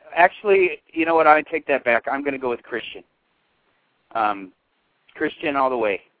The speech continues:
Christian's gonna win. Um, now, the reason, the reason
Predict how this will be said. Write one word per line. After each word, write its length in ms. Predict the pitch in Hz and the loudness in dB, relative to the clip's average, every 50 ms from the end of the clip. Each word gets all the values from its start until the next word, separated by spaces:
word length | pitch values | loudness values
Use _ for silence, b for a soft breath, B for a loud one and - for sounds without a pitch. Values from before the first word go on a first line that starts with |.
| _ _ | _ _
Christian's 460 | _ - 135 131 - - 135 131 123 _ - | _ -8 -8 -8 -6 -8 -10 -10 -10 _ -12
gonna 160 | - 123 123 117 | -10 -8 -6 -6
win. 300 | 113 110 98 92 92 _ _ _ _ _ _ _ _ _ _ _ - | -6 -6 -6 -8 -8 _ _ _ _ _ _ _ _ _ _ _ -4
Um, 380 | 107 107 104 101 98 98 95 90 _ _ _ _ _ _ _ _ _ _ _ _ _ _ _ _ _ _ _ _ _ _ _ _ _ _ _ _ _ _ _ _ - | 0 0 0 0 0 -4 -8 -16 _ _ _ _ _ _ _ _ _ _ _ _ _ _ _ _ _ _ _ _ _ _ _ _ _ _ _ _ _ _ _ _ -4
now, 320 | 147 143 143 139 139 135 | -2 2 4 6 6 4
the 140 | 127 131 135 | 4 0 -2
reason, 440 | 135 165 185 175 196 196 175 160 135 - | -2 -2 -4 -4 -6 -8 -8 -8 -12 -10
the 80 | - 131 | -10 -8
reason 360 | 143 180 185 185 196 165 143 | -6 -6 -6 -6 -8 -10 -10